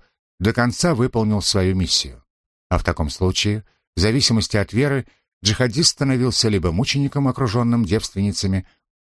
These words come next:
либо трупом в общей могиле, жертвой убийственного обскурантизма. Фантом проследовал за своими провожатыми ко входу в салафитскую мечеть. Он был не выше и не крупнее остальных,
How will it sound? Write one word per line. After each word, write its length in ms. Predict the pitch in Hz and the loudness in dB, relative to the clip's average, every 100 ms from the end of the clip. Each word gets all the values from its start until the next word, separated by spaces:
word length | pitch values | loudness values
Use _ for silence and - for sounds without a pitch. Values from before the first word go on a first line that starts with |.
| - | -2
либо 300 | 151 139 147 | 0 2 -2
трупом 460 | 170 180 - 160 | 0 -2 0 0
в 60 | 107 | 0
общей 280 | 220 - 107 | 0 0 0
могиле, 500 | 95 73 76 69 - _ _ | 0 -2 -4 -6 -10 _ _
жертвой 600 | 95 80 120 - 123 120 - | -2 0 0 -2 -2 -2 -4
убийственного 840 | 76 92 92 - 92 90 87 85 _ | -4 -2 -2 -4 -4 -2 -2 -4 _
обскурантизма. 1000 | - 82 - - 80 76 - 69 73 64 _ _ _ _ _ _ _ _ _ _ - | -6 -6 -6 -4 -2 -4 -8 -12 -14 -18 _ _ _ _ _ _ _ _ _ _ -2
Фантом 380 | 104 95 110 104 | -2 0 -2 0
проследовал 580 | 101 - 101 101 95 | -2 -2 0 0 0
за 80 | 87 | 0
своими 360 | - 101 95 92 | 0 0 0 -2
провожатыми 640 | - 90 85 98 90 90 | -2 -2 0 -2 -2 -4
ко 160 | - 85 | -4 -4
входу 340 | - 104 98 | -2 -2 0
в 60 | - | -2
салафитскую 760 | 95 92 - 92 - 101 92 | 0 -2 -2 -6 -4 -2 -2
мечеть. 500 | 95 - 82 - - _ _ _ _ _ - | -2 -2 -6 -8 -20 _ _ _ _ _ -2
Он 160 | 104 | 2
был 160 | 110 107 | 2 2
не 160 | 104 | 2
выше 400 | 92 117 - 90 | 0 0 0 0
и 60 | 82 | -2
не 100 | 90 | -2
крупнее 420 | 90 98 104 107 | -4 -4 0 0
остальных, 540 | 98 - 110 117 110 | -2 -2 0 0 -2